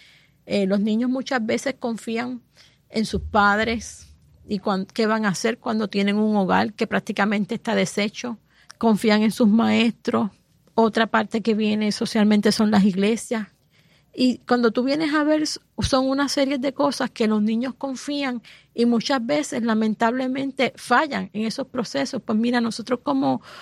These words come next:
gobierno municipal tenemos también que ocuparnos de los niños de nuestro municipio. Y nosotros tenemos que llevar herramientas y podemos llevar herramientas para cómo ayudar a los padres a protegerlos.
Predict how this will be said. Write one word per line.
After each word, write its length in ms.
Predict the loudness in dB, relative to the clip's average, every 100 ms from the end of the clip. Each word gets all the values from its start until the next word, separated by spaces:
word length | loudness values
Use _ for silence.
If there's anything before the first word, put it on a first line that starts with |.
| -20 -14 2
gobierno 480 | 4 6 4 4
municipal 680 | 2 0 -2 -2 0 0 0
tenemos 400 | -4 -6 -6 -8
también 360 | -6 -4 -4 -4
que 120 | -4
ocuparnos 760 | -2 -4 2 2 2 -2 -8 -10
de 140 | -4 0
los 160 | 2
niños 420 | 2 2 0 -4 -8 _ _ _
de 180 | -2 2
nuestro 320 | 2 0 0
municipio. 720 | 0 0 -2 -4 -4 -6 -8 -10 _ _ _ _ -20 -20 -12
Y 60 | -2
nosotros 340 | 0 0 0
tenemos 300 | -2 -2 -4
que 140 | -2 2
llevar 220 | 4 4
herramientas 680 | 2 0 0 0 0 -2 -2
y 80 | 0
podemos 340 | 2 2 2
llevar 260 | 0 2 2
herramientas 640 | 2 2 2 0 0 -2
para 220 | -2 -2
cómo 280 | -2 -2 -2 -4 _
ayudar 460 | -4 0 0 0 0
a 80 | 0
los 100 | -2
padres 420 | 2 2 2 0
a 120 | -2
protegerlos. 640 | -4 -4 -2 -2 -2 -4